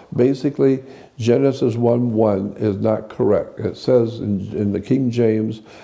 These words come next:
uh, uh, "In the beginning, God created the heavens and the earth."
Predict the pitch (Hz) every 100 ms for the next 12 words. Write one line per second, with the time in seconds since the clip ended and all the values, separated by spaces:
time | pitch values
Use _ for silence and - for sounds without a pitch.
0 | - _ - 92 90 - - - - _
1 | 101 95 90 90 - 98 - - - -
2 | - - - - - 123 131 143 143 123
3 | 120 110 107 101 - 120 113 110 117 110
4 | 101 104 101 101 104 104 98 98 95 98
5 | 98 90